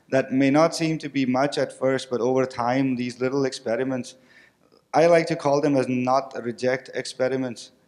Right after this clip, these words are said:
In other words, they just work for as long as they work, and they are soon to be rejected for something else, 'cause there is no perfect experiment that you can ever run.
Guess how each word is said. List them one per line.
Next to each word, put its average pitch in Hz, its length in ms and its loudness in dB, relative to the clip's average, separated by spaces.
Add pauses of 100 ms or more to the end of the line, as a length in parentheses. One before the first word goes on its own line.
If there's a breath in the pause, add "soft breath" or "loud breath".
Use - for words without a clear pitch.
(100)
In 127 60 -6
other 143 240 2
words, 143 180 4
they 139 140 2
just 139 260 -4
work 139 300 0
for 131 160 -2
as 127 140 -4
long 131 180 2
as 123 140 -4
they 120 160 0
work, 131 440 0
and 123 240 0
they 120 80 4
are 120 120 2
soon 135 300 -4
to 139 80 -12
be 131 140 -2
rejected 123 540 -2
for 117 100 -4
something 117 520 -4 (100)
else, - 380 -4 (480 soft breath)
'cause 123 120 -12
there 131 140 2
is 143 160 4
no 139 360 4
perfect 131 580 -2
experiment 127 560 -4
that 120 100 0
you 120 80 -4
can 120 140 -6
ever 117 260 -2
run. 113 280 -2